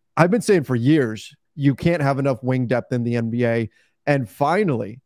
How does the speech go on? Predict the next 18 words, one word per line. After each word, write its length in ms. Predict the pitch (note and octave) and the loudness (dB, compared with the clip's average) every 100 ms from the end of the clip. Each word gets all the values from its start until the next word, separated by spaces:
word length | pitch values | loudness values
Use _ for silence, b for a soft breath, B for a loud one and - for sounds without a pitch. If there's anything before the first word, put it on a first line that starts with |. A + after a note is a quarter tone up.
| - | -4
it 140 | D3 B2 | -2 0
feels 280 | D3 C#3 | -2 0
like 180 | C#3+ C3 | -2 -2
the 80 | B2 | -2
Lakers 520 | A#2+ D3 C#3+ C3 B2 A#2+ | -2 -2 -2 -4 -4 -4
have 180 | B2 A2+ | -4 -4
really 680 | A#2 C3 D#3+ E3 C3 A#2 - _ | -4 0 2 2 -2 -4 -10 _
checked 440 | - D3 C3 - B2+ | -4 -4 -4 -8 -4
that 220 | B2+ A2+ | -4 -2
box. 280 | A#2+ A2 - | -4 -4 -4
I 40 | |
mean, 200 | B2 A#2+ | -4 -2
Rui 260 | B2+ D3+ C#3 | -2 0 0
Hachimura, 680 | B2 A2+ C3+ D3 F3 B2+ | 0 -2 -4 -2 0 0
Jared 400 | A#2 C3+ B2+ A#2+ | -2 -2 -2 0
Vanderbilt, 640 | C#3+ E3 E3+ D3 C3 A2+ - | 0 0 0 -2 -4 -6 -6
Cam 360 | D3+ D3+ C#3+ | -4 -4 -4
Reddish, 500 | C#3+ E3+ E3 C#3 - | -2 -2 0 -2 -4